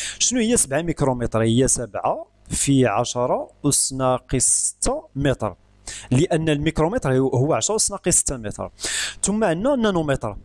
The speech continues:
إذا دي اثنان، دي اثنان شنو كتساوي لنا؟ كتساوي لنا مئة نانومتر. مئة نانومتر. هاد مئة نانومتر شنو هي؟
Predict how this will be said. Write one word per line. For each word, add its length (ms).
إذا 180
دي 340
اثنان، 320
دي 320
اثنان 320
شنو 200
كتساوي 440
لنا؟ 100
كتساوي 440
لنا 120
مئة 440
نانومتر. 800
مئة 220
نانومتر. 540
هاد 200
مئة 220
نانومتر 400
شنو 200
هي؟ 280